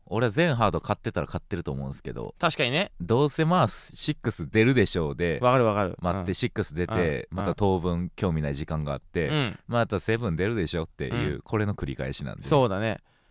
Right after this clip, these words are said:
Speaker 2: まあでもね、スイッチに関しては今から買っても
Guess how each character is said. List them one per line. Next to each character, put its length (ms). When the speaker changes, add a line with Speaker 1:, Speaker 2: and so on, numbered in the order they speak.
Speaker 2:
ま 100
あ 20
で 60
も 100
ね、 260
ス 220
イ 40
ッ 40
チ 140
に 80
関 180
し 60
て 80
は 100
今 160
か 60
ら 60
買 120
っ 20
て 140
も 320